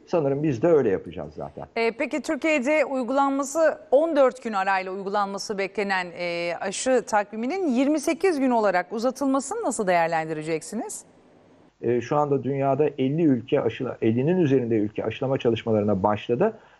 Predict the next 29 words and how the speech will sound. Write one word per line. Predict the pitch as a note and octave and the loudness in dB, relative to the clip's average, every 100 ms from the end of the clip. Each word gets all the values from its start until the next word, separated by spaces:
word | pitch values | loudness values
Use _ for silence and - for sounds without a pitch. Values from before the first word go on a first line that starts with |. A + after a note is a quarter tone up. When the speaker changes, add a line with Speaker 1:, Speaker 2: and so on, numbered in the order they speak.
| _ | _
Speaker 1:
E, | A#2+ B2 A#2+ A#2+ A#2 | 0 4 4 4 2
Türkiye'nin | C#3+ D#3+ C3+ B2 | -2 0 0 0
de | D3+ C#3 | 2 2
bir | |
an | C#3+ | 2
önce, | A#2 A2 E3+ F3 - | 0 0 0 0 0
e, | A#2 A2 A2+ B2+ | 4 4 4 2
bu | C#3 | 0
işi, | F#2+ - F3 - | 0 2 2 2
e, | A#2+ A#2 | 0 0
artık, | A2 A2 - F3 - | 2 -2 -2 -6 -4
e, | B2 G#2+ G#2 A2 | 0 2 2 0
başlayıp, | A2+ - C#3 - - _ _ - | -2 0 -2 -2 -8 _ _ 0
e, | A#2+ A#2 A#2 - _ | 2 4 2 -2 _
bağışıklığı | A#2 B2 A2+ - D#3 | 2 2 0 -4 -4
sağlaması | D3+ A#2+ G#2+ G#2+ G#2 G#2+ | -2 -2 -2 -2 -4 -6
gerekiyor. | F2 D2 C#2 C2+ C#2+ _ _ | -4 -4 -6 -10 -12 _ _
Speaker 2:
Peki, | G3+ G#3+ A#3 | -2 0 0
çok | A#3+ G#3+ | -2 -2
teşekkür | B3 C4 A3+ A#3+ | -6 -4 -2 -2
ediyoruz | A3 G#3+ G3+ | 0 0 -2
hocam | G#3 F#3+ A3 A#3+ | -2 0 0 0
yayınımıza | A3 G3+ G3+ F#3 A3 | -2 -2 -4 -2 0
katkılarınızdan | A#3 G3+ - G3 G3 G3 F3 G3+ F#3+ | 0 -2 -2 -2 -2 -4 -2 -2 -2
ötürü. | F3 - A3 | -6 -2 -2
Profesör | A#3 G3+ F3+ F3+ A3+ A#3 F#3+ | 0 -2 -2 0 2 2 2
Doktor | E3+ E3 - A3 A3+ | 0 -2 0 0 2
Bülent | F#3 F#3 F3+ | 0 -2 0
Ertuğrul | E3+ E3 - F#3 B3 | 0 0 -4 -6 -6